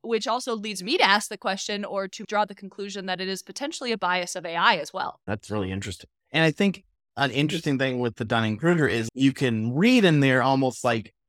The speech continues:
Speaker 2: a bias towards specialization. There's, like, I've seen it used as a term that's
Speaker 1: Mm-hmm.
Speaker 2: kind of like,
Speaker 1: Mm-hmm.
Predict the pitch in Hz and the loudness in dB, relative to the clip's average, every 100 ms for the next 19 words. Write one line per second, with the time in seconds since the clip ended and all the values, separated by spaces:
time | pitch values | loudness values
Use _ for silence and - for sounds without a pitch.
0 | - 113 127 123 123 117 - - 123 107 | -2 2 4 4 4 0 -6 0 0 0
1 | - 127 117 113 101 113 113 - 92 117 | 0 -2 0 -2 0 2 2 -2 -8 -4
2 | 110 104 - 139 123 98 113 120 123 110 | -2 -4 -2 0 0 0 -2 0 0 0
3 | 107 107 98 147 117 107 87 90 131 107 | -4 -4 -4 -2 0 0 -2 -4 -2 -2
4 | 104 104 95 92 - 220 | 0 0 0 -2 -8 -12